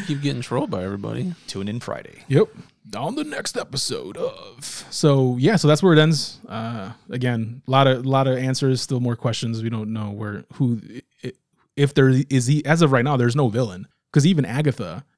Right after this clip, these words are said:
Speaker 3: she's, she was just there to find out what the hell's going on.
Speaker 1: Yeah,
Speaker 3: She's
Speaker 1: she
Speaker 3: not there to, to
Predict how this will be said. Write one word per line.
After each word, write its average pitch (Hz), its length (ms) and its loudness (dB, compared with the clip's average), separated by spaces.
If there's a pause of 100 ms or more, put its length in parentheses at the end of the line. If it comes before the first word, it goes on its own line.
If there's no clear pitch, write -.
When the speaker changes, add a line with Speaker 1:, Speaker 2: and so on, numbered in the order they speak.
(180)
Speaker 3:
she's, 175 420 4
she 196 140 4
was 214 180 6
just 139 260 4
there 135 280 4
to 120 80 -2
find 127 260 0
out 120 120 4
what 123 100 2
the 127 80 0
hell's 120 200 0
going 113 240 0
on. - 320 -4
Speaker 1:
Yeah, 131 120 -4
Speaker 3:
She's 170 160 4
Speaker 1:
she 170 60 4
Speaker 3:
not 151 200 2
there 135 200 6
to, 110 120 0 (200)
to 110 480 0